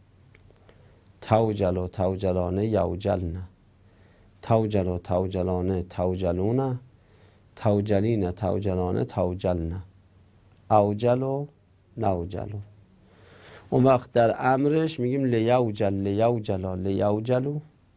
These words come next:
لتوجل، لتوجلا، لیوجلن. ایجل،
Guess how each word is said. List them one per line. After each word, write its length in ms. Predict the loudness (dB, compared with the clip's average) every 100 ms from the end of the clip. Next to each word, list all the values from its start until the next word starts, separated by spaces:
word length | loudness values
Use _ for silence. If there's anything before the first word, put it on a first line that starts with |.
| _ _ -20 _ -20 _ _ _ -8
لتوجل، 760 | -2 -2 2 2 2 0 -2 -2
لتوجلا، 880 | -4 -4 0 0 0 -4 -6 -4 -8 -10 _ _ _ _
لیوجلن. 1400 | 0 2 4 4 2 -2 -8 -4 0 0 0 0 -2 -4 -10 _ _ _ _ _ _ _ _ -20 _ _ _ _ _
ایجل، 600 | 2 4 4 4 2 2